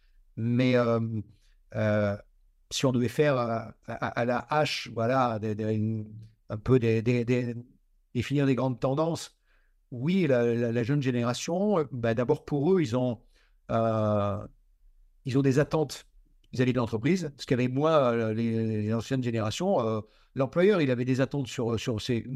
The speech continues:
ses salariés. Euh, quand t'étais jeune collaborateur, euh, t'avais pas trop d'attentes, quoi.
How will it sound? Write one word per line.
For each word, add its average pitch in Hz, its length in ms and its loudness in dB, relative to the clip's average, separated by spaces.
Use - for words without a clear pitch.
ses 143 160 -4
salariés. 123 560 0
Euh, 110 400 0
quand 135 160 -2
t'étais 131 260 -2
jeune 139 180 0
collaborateur, 120 680 0
euh, 110 140 -2
t'avais 110 180 -6
pas - 140 0
trop 135 200 -4
d'attentes, 151 360 0
quoi. 110 180 -6